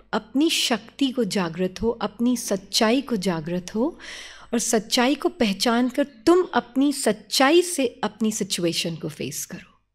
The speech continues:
तो जब उसने ऐसे फ़ोन किया तो मैं आत्मा सुन रही हूँ। मैंने कहा, "बाबा आप आ जाओ, आपका बच्चा कुछ बोल रहा है, आप सुनो क्या बोल रहा है, क्योंकि आप माँ हो, मैं तो एक एंजल हूँ, एंजल के साथ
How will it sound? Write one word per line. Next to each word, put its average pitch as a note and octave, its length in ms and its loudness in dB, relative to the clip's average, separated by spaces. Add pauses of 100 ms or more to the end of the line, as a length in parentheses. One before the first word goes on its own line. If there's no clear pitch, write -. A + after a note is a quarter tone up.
(880)
तो D4 280 6
जब B3 280 2
उसने B3+ 360 0
ऐसे A#3 280 -2
फ़ोन A3+ 360 0
किया A3 220 -2
तो A#3 140 0
मैं C#4 100 2
आत्मा C4 300 0
सुन C4+ 320 2
रही C4+ 160 4
हूँ। C4 120 2
मैंने G#3+ 320 0
कहा, B3 120 -2
"बाबा G#3 320 0
आप G#3 280 -4
आ F#3+ 140 2
जाओ, B3 300 0
आपका F#3 440 -4
बच्चा G3 360 -2
कुछ G3 300 -6
बोल F3+ 260 2
रहा A#3+ 260 0
है, C#4+ 380 0 (440)
आप A3+ 180 2
सुनो E3 380 -4
क्या E3 200 -10
बोल D#3+ 260 -10
रहा D#3+ 100 -8
है, - 60 -12
क्योंकि A#3 400 -2 (280)
आप C4+ 240 4
माँ G#3+ 320 4
हो, G3 300 -4 (260)
मैं F#3 180 0
तो A#3+ 160 4
एक - 320 0
एंजल C4+ 440 4
हूँ, C4+ 240 4
एंजल A3 360 4
के B3+ 140 0
साथ A#3 260 0